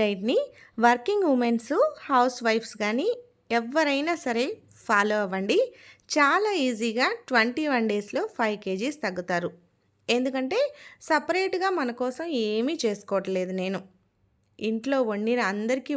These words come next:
వండిన వాటితోనే చేస్తున్నాను. ఇక మరి లేట్ చేయకుండా వీడియోలోకి వెళ్దాం పదండి. ఇదిగోండి,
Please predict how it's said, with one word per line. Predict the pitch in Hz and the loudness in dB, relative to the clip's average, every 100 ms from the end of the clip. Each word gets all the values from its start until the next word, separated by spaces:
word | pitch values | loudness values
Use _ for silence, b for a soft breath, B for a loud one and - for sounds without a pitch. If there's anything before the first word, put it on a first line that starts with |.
| 208 | -4
వండిన | 196 214 240 214 | -4 -2 -2 -2
వాటితోనే | 190 190 208 220 480 587 b b b _ 285 | -6 -8 -8 -4 -4 -4 b b b _ 0
చేస్తున్నాను. | 214 214 196 180 180 170 - _ _ 233 | 0 -2 -6 -4 -4 -6 -12 _ _ 0
ఇక | 247 254 240 | 4 4 4
మరి | 220 | 4
లేట్ | 214 220 233 | 2 2 0
చేయకుండా | 220 208 240 571 659 - 320 | 0 0 2 2 0 -6 2
వీడియోలోకి | 294 262 220 196 196 | 4 6 4 0 -2
వెళ్దాం | 208 440 381 | 0 0 0
పదండి. | 226 180 170 175 - b b b b - 233 | 0 0 -2 -6 -14 b b b b -4 0
ఇదిగోండి, | 240 220 226 | 2 2 2